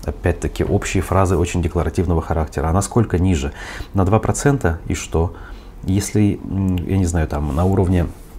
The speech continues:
э, пятидесяти процентов скидка. Это хоть куда-то можно, да, как-то применить. С другой стороны, если семья лишилась кормильца, м, а мама, м, работает на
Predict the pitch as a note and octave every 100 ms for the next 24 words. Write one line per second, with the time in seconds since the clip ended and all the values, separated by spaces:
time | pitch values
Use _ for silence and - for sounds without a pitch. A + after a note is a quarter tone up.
0 | - - - F2 E2 E2 D#2+ F#2+ B2 A#2+
1 | - - E2+ F2+ C#2+ - - D#2 - E2+
2 | - - - - - - E2+ G2 - -
3 | F2 - F2+ E2 E2 - E2+ F2 D2+ D#2+
4 | D#2+ E2+ E2 - E2 D#2+ E2 D2 - -
5 | G2+ F#2 G#2 - F#2+ F2 E2+ E2+ - F2+
6 | F#2 F#2 E2+ F2 G2 F2+ - F2 G2+ B2+
7 | - E2 - - - - D#2+ D#2 D2+ D2+
8 | D2+ - F2 F2+ E2+ E2+ - E2+ F2 E2
9 | D2+ D#2 D#2 E2 F2 F2 - E2+ D#2